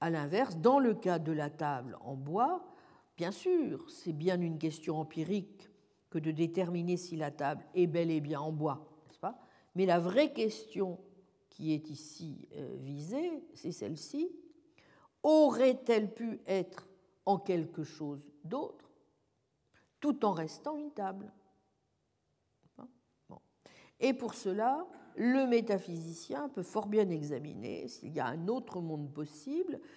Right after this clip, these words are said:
dans lequel existerait une table, ben, qui ne serait pas en bois. Il lui suffit pour cela de consulter ses intuitions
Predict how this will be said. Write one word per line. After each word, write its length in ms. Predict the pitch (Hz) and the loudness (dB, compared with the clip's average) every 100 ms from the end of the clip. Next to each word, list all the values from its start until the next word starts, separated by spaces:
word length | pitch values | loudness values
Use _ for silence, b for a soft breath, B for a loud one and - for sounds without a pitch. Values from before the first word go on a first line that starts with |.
| B B | B B
dans 200 | 180 202 | 4 4
lequel 420 | 185 - 196 170 - - - _ - | 4 2 2 2 -2 -18 -20 _ 2
existerait 800 | - 185 175 185 - 160 151 208 | 4 4 -2 -6 -8 -8 -4 -2
une 160 | 170 135 | -4 -6
table, 340 | 165 240 262 - - - | -4 -4 -6 -14 -20 -20
ben, 120 | 170 | -20
qui 160 | - | -14
ne 60 | 170 | -12
serait 180 | - - | -12 -8
pas 180 | - 226 | 0 0
en 120 | 143 | 0
bois. 320 | 139 147 135 - - _ _ _ _ _ _ _ - | -2 -4 -6 -10 -20 _ _ _ _ _ _ _ -4
Il 140 | 220 | -2
lui 140 | 180 180 | 0 -2
suffit 300 | - 160 156 | -6 -12 -12
pour 240 | - 131 | -14 -20
cela 280 | - 139 208 - b b _ | -12 -10 -10 -12 b b _
de 60 | _ | _
consulter 680 | - 190 - 143 123 180 214 - - _ _ _ _ _ - _ | -6 -6 -6 -14 -10 -8 -8 -10 -20 _ _ _ _ _ -20 _
ses 220 | - 214 | -4 0
intuitions 600 | 208 160 - - - 233 | 0 -2 -10 -18 -10 -10